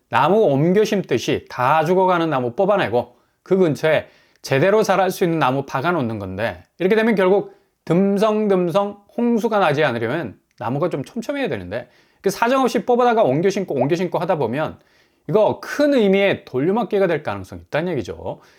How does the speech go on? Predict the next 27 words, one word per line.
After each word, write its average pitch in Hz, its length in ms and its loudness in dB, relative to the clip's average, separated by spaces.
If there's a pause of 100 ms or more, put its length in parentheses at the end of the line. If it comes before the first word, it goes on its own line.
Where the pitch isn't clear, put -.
(300)
금융권 240 580 2
부실은 233 480 0
그냥 202 320 0
물이 170 220 2
흐르는 208 340 -2
원리와 139 420 0
비슷해서 117 640 -4 (280)
여기를 175 460 2
틀어막았다 240 600 -4
생각해도 127 580 -6
결국 160 320 -4 (400)
막혀있는 220 640 0
곳을 185 220 0
우회해서 135 720 0
전혀 214 580 0
예상치 147 460 -2
못한 131 440 -6
곳으로 147 380 -8 (200)
흐르는 208 440 -8 (100)
경향이 104 440 -14 (140)
많죠. - 540 -8 (400)
일단 220 220 0
아무리 180 320 2
자체 156 500 -2
디스를 151 560 0
방지하기 147 540 0
위해서 104 420 -6